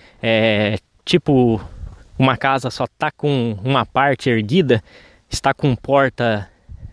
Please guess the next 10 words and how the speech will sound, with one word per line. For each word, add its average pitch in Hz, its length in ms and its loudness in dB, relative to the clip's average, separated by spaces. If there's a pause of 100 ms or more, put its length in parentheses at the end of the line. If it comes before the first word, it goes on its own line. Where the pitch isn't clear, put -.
(140)
porta 127 280 2
de 123 120 0
metal 123 420 2
igual 120 260 2
essas 117 320 0
de - 100 -6
comércio. 113 640 0 (560)
Eu 117 120 4
não 123 180 4
sei 123 500 2